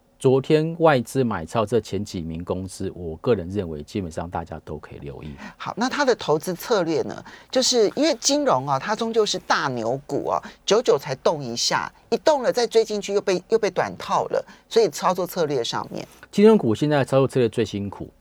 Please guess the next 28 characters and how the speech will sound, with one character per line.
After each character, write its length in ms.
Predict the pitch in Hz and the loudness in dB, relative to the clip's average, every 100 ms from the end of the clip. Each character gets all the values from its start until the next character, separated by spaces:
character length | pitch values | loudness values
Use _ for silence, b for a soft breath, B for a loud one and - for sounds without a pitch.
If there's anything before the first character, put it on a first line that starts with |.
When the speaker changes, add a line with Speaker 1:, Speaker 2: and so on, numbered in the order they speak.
| _ _ _ | _ _ _
Speaker 1:
因 80 | 160 | 2
为 100 | 143 - - | 2 0 -6
我 120 | 113 | -2
大 120 | 110 | 2
概 120 | 156 143 | 4 4
看 180 | 160 | 4
一 40 | 135 | 4
下 100 | 131 | 4
刚 160 | 127 127 | 4 2
刚 340 | 127 127 127 131 | 2 0 -4 -2
外 120 | 135 | 2
资 160 | 120 123 | 2 2
买 160 | 104 82 | -2 -2
超 160 | 107 | -4
前 220 | 101 95 | -4 -4
几 140 | 95 90 | -6 -6
名 180 | 82 85 | -6 -4
的 80 | |
一 60 | 87 | -4
个 120 | 85 85 | -4 -2
个 180 | 110 | -2
股， 160 | 90 78 | -2 -4
它 80 | 87 | -10
的 80 | 87 | -10
股 140 | 76 | -10
价 160 | 92 90 | -8 -8
走 180 | - | -10
势， 240 | - - | -10 -10